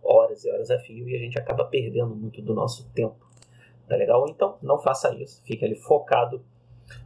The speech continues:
é, no seu estudo e nos cinco minutos você dá um descanso bom, beleza? "Vitor,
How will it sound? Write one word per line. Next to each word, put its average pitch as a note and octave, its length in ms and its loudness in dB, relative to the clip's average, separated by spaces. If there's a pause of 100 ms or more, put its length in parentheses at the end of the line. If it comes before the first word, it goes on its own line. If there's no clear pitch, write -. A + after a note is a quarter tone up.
(140)
é, G#2+ 800 2 (360)
no A#2+ 100 0
seu A2 420 0
estudo C3 640 -6
e F3 240 -6
nos B2 220 0
cinco B2 200 -12
minutos A#2+ 280 -4
você - 240 0
dá - 180 -4
um A2+ 140 -6
descanso A#2+ 520 -6
bom, - 120 -12 (200)
beleza? A2+ 360 -2 (560)
"Vitor, C3+ 420 -10